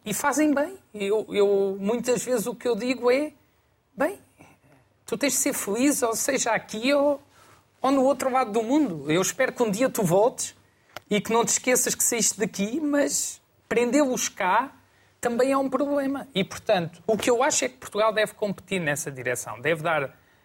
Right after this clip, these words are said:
Eu, eu voltei para Portugal e, e vim, eh, modéstia à parte, de uma das melhores universidades da Europa.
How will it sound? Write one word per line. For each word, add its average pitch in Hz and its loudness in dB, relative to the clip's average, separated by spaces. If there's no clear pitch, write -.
Eu, 165 4
eu 147 2
voltei 160 2
para 165 0
Portugal 151 0
e, 123 -10
e 143 -6
vim, 165 -4
eh, 117 -8
modéstia 127 -2
à 123 -4
parte, 151 -4
de 147 -6
uma 151 0
das 139 0
melhores 139 0
universidades 139 -6
da 139 -6
Europa. 135 0